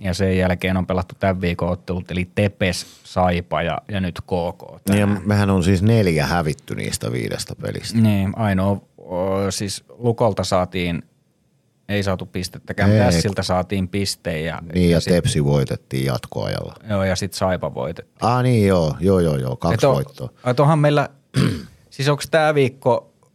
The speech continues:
Speaker 1: me voitettiin, me ollaan saatu viisi pistettä yhdeksästä.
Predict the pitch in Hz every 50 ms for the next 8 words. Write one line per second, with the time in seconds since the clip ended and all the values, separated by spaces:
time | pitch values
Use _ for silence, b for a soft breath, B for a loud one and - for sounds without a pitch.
0 | _ _ _ _ _ _ _ _ _ - 123 123 135 139 131 127 117 - - 139
1 | 131 120 110 110 - _ _ _ _ _ _ _ _ _ _ _ _ _ _ 78
2 | 80 104 120 - 131 135 135 139 143 143 131 160 151 139 - 151 139 - - _
3 | _ _ _ _ - - - - - - - - - - - _ - 104 101 101
4 | 95 87 - - - 110 - - -